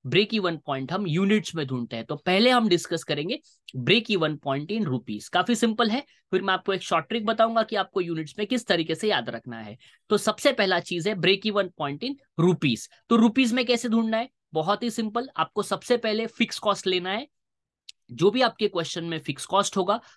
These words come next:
उसको आपको लेना है। फिक्स कॉस्ट के साथ आपको पीवीआर से डिवाइड करना है। तो formula will be very simple,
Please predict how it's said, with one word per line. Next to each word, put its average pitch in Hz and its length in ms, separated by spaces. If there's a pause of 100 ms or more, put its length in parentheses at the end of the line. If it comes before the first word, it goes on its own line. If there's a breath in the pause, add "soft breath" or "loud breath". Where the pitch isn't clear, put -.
उसको 147 260
आपको 139 280
लेना 139 340
है। 240 240 (400 soft breath)
फिक्स 320 300
कॉस्ट 226 380
के 240 160
साथ - 280 (160)
आपको 226 500 (160)
पीवीआर 220 520
से 214 160
डिवाइड 135 340
करना 113 240
है। 107 100 (260 loud breath)
तो 185 80
formula 190 460
will 202 240
be 240 80
very 214 300
simple, 233 240